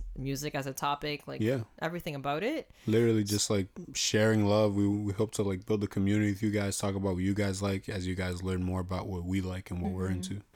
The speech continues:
Speaker 1: Yeah.
Speaker 2: Yeah.
Speaker 1: So, yeah, and I know that, so we also wanted to talk, just to get to know us a little better, we wanted to talk a little bit more about our individual tastes in
Speaker 2: Oh,
Speaker 1: music
Speaker 2: yeah.
Speaker 1: and how it's evolved, 'cause I know we have similar tastes,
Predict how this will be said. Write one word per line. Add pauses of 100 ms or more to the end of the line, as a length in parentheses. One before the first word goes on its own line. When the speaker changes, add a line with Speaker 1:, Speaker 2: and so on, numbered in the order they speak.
(140)
Speaker 1:
Yeah. (380)
Speaker 2:
Yeah. (440)
Speaker 1:
So,
yeah,
and
I
know
that,
so
we
also
wanted
to (480)
talk,
just
to
get
to
know
us
a
little
better, (460)
we
wanted
to
talk
a
little
bit
more
about (280)
our
individual
tastes
in
Speaker 2:
Oh,
Speaker 1:
music
Speaker 2:
yeah.
Speaker 1:
and
how
it's
evolved,
'cause
I
know
we
have
similar
tastes,